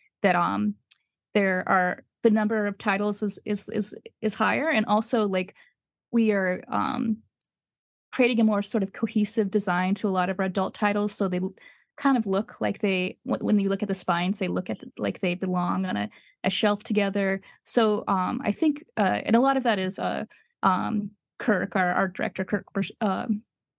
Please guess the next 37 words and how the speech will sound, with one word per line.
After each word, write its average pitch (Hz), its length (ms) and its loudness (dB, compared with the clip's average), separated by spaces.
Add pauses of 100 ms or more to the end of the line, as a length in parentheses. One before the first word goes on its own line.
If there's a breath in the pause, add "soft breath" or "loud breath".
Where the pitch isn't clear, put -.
(140)
he's 220 440 2
taking 202 300 2
a 190 40 0
lot 180 140 2
of 180 80 -2
care 180 320 0
into 196 240 -2
the, 190 220 -2 (160)
the 208 80 0
sort 208 140 -2
of 190 40 -4
the 185 80 -4
package 208 460 -4
of 208 120 -6
our 196 80 0
adult 202 300 -4
material. 85 560 -4 (580 soft breath)
And 262 120 6
yeah, 359 160 -2
so 233 300 2
I, 214 200 0
I 226 40 2
think 294 320 0
that, 233 160 0
um, 190 420 -2 (1300)
if - 100 -18
you 233 80 6
look 220 200 4
at 226 100 0
the 202 160 2 (100)
books 202 240 0
that 196 120 0
are 196 60 2
coming 196 320 0
out 190 340 -2
this 196 280 0
year 202 440 0